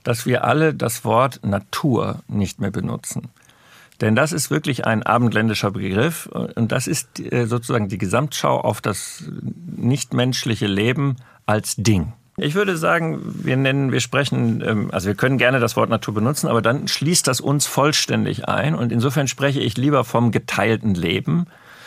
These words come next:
Und wenn ich Natur im Sinne benutze, da, die Wesen, die keine Menschen sind, dann sage ich das auch. Dann sage ich, ähm, die Gesamtheit der Lebewesen oder die nichtmenschlichen Lebewesen oder die übrigen Lebewesen oder alle anderen oder wir alle oder so.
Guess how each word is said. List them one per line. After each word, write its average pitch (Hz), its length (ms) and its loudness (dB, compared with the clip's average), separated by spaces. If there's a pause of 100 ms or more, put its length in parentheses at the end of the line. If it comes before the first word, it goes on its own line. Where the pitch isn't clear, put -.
(180)
Und 104 160 2
wenn 123 140 4
ich 127 120 -2
Natur 135 440 2
im 123 140 2
Sinne 127 360 2
benutze, 120 800 0
da, - 340 -4
die 123 320 -2
Wesen, 127 320 2
die 110 100 -2
keine 113 280 2
Menschen 123 360 0
sind, 135 220 -2
dann 131 160 2
sage 123 280 4
ich 117 100 -2
das 98 180 -2
auch. - 240 -2
Dann 95 200 -2
sage 107 340 0
ich, 120 400 -6
ähm, 107 280 0 (500)
die - 40 -2
Gesamtheit 110 440 2
der 107 80 2
Lebewesen 104 640 0
oder 104 200 -2
die 101 380 -2
nichtmenschlichen 110 840 -2
Lebewesen 117 600 -2
oder 101 160 -2
die 107 80 -2
übrigen 117 400 0
Lebewesen 101 580 0
oder - 180 0
alle 107 160 4
anderen 101 300 2
oder - 300 0
wir 120 180 4
alle 104 300 4
oder - 160 -2
so. - 100 -6